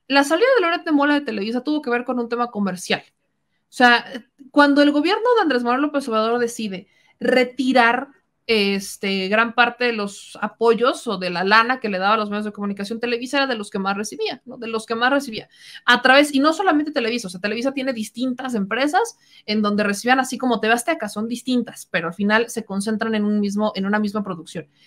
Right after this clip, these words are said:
Entonces, cuando el presidente recorta este presupuesto, obviamente las empresas se ven obligadas a tomar decisiones administrativas. Y Loret de Mola era un producto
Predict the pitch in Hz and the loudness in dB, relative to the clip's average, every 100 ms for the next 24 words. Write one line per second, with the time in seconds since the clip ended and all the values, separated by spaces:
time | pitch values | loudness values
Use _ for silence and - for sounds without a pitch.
0 | _ _ 247 302 - 294 277 285 285 339 | _ _ -2 0 2 2 2 0 -2 -2
1 | 370 440 370 302 285 285 277 269 269 220 | 2 4 4 4 6 6 4 -4 -6 -8
2 | 202 202 175 - - _ _ _ 285 359 | -10 -12 -14 -16 -20 _ _ _ 2 4
3 | 349 320 311 277 269 247 254 269 254 233 | 4 0 0 0 0 -2 0 0 0 0
4 | 254 233 233 240 - 220 240 247 214 226 | 0 0 0 -2 -2 -2 -2 -6 -6 -4
5 | 240 240 214 202 196 190 269 247 - - | -2 -2 -4 -4 -6 -8 -8 -8 -12 -20
6 | - _ - 262 330 349 392 311 285 254 | -20 _ 4 6 6 4 2 4 4 2
7 | 247 233 240 247 247 233 208 202 226 - | -2 0 2 2 0 -2 -2 -4 -6 -8